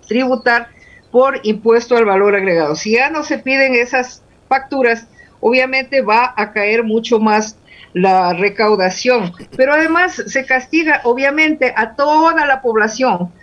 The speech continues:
porque las empresas que tienen que tributar, ¿no es cierto?, que van a hacer una contribución temporal, eh, a las, a las, a las patrimonios de las personas jurídicas, las empresas que tengan un patrimonio superior a cinco millones de dólares,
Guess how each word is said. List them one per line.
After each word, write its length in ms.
porque 320
las 260
empresas 800
que 200
tienen 380
que 180
tributar, 720
¿no 140
es 40
cierto?, 280
que 100
van 220
a 160
hacer 280
una 280
contribución 640
temporal, 580
eh, 240
a 160
las, 240
a 100
las, 420
a 160
las 200
patrimonios 600
de 100
las 180
personas 440
jurídicas, 580
las 200
empresas 500
que 140
tengan 400
un 120
patrimonio 520
superior 460
a 60
cinco 320
millones 380
de 100
dólares, 460